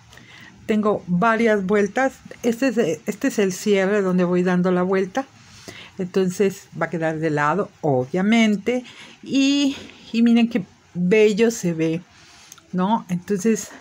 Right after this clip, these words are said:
ya vimos las puntadas, tenemos todas, ya están ahí en el,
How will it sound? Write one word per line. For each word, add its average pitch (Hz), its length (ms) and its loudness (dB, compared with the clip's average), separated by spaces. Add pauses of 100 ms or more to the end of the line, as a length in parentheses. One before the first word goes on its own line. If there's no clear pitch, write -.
(560)
ya 214 160 0
vimos 208 340 0
las 175 200 -2
puntadas, 240 960 0 (160)
tenemos 180 440 0
todas, 214 600 0
ya 180 180 0
están 180 400 -2
ahí 170 360 0
en 165 140 -4
el, 151 180 -6